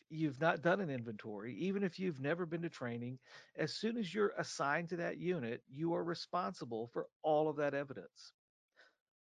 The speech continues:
What making that request does is it puts people on notice, it puts your chain of command on notice, and it memorializes, it, it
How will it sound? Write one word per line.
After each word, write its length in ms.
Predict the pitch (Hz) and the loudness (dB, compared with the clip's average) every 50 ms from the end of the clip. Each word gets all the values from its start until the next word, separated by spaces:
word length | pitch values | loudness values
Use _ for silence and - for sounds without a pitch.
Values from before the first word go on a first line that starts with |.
| _ - | _ 2
What 220 | 165 185 - - | 4 4 4 4
making 460 | 165 147 151 175 202 220 - 226 202 | 0 0 4 4 4 4 4 0 0
that 180 | 190 196 175 113 | 2 2 2 2
request 480 | 165 147 - - 170 156 139 - - 123 | 2 0 0 2 0 0 0 -2 -4 0
does 520 | 175 180 170 139 131 127 131 131 127 - | 2 4 6 6 6 4 2 0 -4 -6
is 180 | - 139 131 147 | -8 -6 -4 -4
it 180 | 160 - - - | -4 -6 -4 -2
puts 280 | - 220 226 214 - | 0 0 0 -2 -6
people 380 | - - 202 196 - 185 175 131 | -8 -6 -6 -4 -2 -2 0 2
on 260 | 135 143 143 139 131 | 2 2 0 0 -2
notice, 560 | 135 147 156 147 110 104 101 120 120 - - | -2 0 0 0 0 -2 -4 -6 -8 -8 -8
it 140 | 131 127 127 | -8 -8 -4
puts 240 | - 185 170 - - | -4 -6 -4 -4 -4
your 100 | 165 143 | -4 -4
chain 300 | - - - 165 175 180 | -4 -4 -4 -4 -4 -4
of 120 | 165 - - | -6 -8 -6
command 360 | - 156 160 156 151 156 151 | -6 -4 -2 -2 -2 -2 -2
on 220 | - 120 117 113 | -4 -4 -4 -4
notice, 340 | 110 110 113 127 131 127 - | -4 -4 -4 -4 -4 -4 -4
and 100 | 147 139 | -6 -6
it 120 | 139 127 | -6 -6
memorializes, 1160 | 107 131 135 135 143 170 190 190 175 160 151 143 127 123 117 117 117 113 123 131 139 127 - | -4 -4 -4 -2 2 2 4 4 4 4 2 2 2 2 0 0 -4 -4 -6 -6 -6 -6 -6
it, 120 | 135 107 - | -8 -8 -6
it 160 | - 127 - | -6 -8 -8